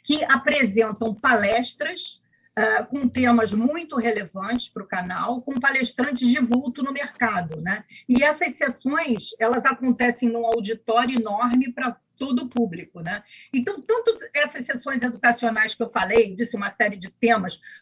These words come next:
quanto as, as general sessions, né, essas grandes palestras, né, essas grandes apresentações, acontecem na parte da manhã e à tarde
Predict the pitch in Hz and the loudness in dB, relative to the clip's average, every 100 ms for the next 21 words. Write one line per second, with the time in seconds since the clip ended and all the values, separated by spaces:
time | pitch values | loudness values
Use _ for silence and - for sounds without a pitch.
0 | _ 285 330 349 262 233 - 240 240 220 | _ 0 4 4 6 6 6 6 8 6
1 | - 220 202 220 240 214 190 - - 233 | 4 -2 -2 2 2 2 -4 -6 -2 0
2 | 349 - 196 165 226 240 202 175 185 254 | 0 -2 -8 0 0 2 -2 -4 0 2
3 | 254 - 196 160 175 262 - 185 180 202 | 2 0 -2 0 0 -2 -4 -8 -4 -4
4 | 208 175 165 202 220 190 - 196 190 185 | -4 -8 -6 -6 -4 -4 -6 -6 -8 -6
5 | 180 - 262 285 - - - 254 262 294 | -6 0 0 0 -2 -12 -4 0 2 0
6 | 247 247 233 254 247 240 214 208 240 220 | 2 2 4 4 2 2 -4 -4 0 4
7 | 240 269 254 269 349 _ - 359 403 - | 4 6 2 2 -4 _ -12 -4 -4 -2
8 | - 285 320 302 320 | 2 4 2 -2 -4